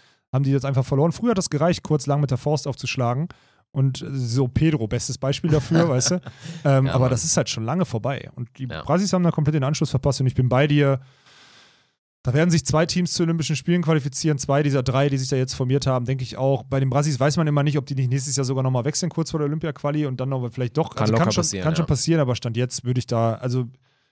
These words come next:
Speaker 1: schade, aber ist halt so. Fällt
Speaker 2: Ja.
Speaker 1: so ein bisschen weg.
Speaker 2: Dann kurzer Exkurs zu Taylor Sander und Taylor Crabb. Habe ich mir natürlich auch reingezogen
Speaker 1: Habe ich
Speaker 2: und
Speaker 1: nur ein paar Punkte gesehen, muss ich dazu sagen.
Speaker 2: Mark my words,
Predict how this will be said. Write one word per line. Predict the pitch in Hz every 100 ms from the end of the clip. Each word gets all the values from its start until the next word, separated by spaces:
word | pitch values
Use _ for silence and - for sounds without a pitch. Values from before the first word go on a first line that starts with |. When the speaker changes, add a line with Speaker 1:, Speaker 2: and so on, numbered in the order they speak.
| _ _
Speaker 1:
schade, | - 151 208 208 214 190
aber | 151 151 147 139 123 - - - - -
ist | 226 -
halt | 107
so. | 98 101 98 _ -
Fällt | 143
Speaker 2:
Ja. | 151
Speaker 1:
so |
ein | 147
bisschen | 131 135
weg. | 113 - - _ _
Speaker 2:
Dann | 117 123
kurzer | 131 175 - 165
Exkurs | 139 - 156 147 -
zu | 127 120 117 110
Taylor | - 120 123
Sander | - 131 143 131 127
und | 117 107
Taylor | 113 104
Crabb. | 131 147 196 - _ _ _ _ -
Habe | 120
ich | 131
mir | 127 123
natürlich | 120 113 120 107
auch | 156 151
reingezogen | 143 143 - 139 135
Speaker 1:
Habe | 143 170
ich | 131
Speaker 2:
und | 160 160
Speaker 1:
nur | 165
ein | 165
paar | 156 165
Punkte | 151 139 113
gesehen, | 104 107
muss | 101
ich | 101
dazu | - -
sagen. | 107 104 107 _ - _ _
Speaker 2:
Mark | 101 120 139
my | 139 113
words, | 107 113 113 -